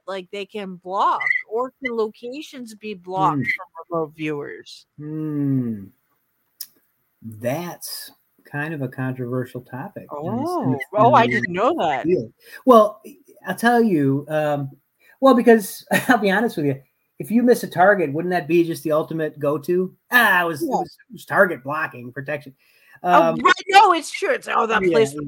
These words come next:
Speaker 1: be
Speaker 2: And let me
Speaker 1: shielded
Speaker 2: tell you,
Speaker 1: somehow."
Speaker 2: that's a big part of this,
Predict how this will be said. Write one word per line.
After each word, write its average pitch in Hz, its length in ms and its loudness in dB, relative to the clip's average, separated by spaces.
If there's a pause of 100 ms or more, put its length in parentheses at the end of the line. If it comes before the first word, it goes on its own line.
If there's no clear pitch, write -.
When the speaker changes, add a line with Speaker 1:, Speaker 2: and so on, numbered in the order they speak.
(140)
Speaker 1:
be - 120 -14 (220)
Speaker 2:
And 247 100 6
let 294 100 8
me 302 80 6
Speaker 1:
shielded - 120 2
Speaker 2:
tell 233 160 8
you, 156 100 2
Speaker 1:
somehow." 180 180 2 (1200)
Speaker 2:
that's 240 280 -2
a 226 60 -2 (100)
big 208 220 -2 (100)
part 180 260 2
of 143 160 -6
this, 139 320 -8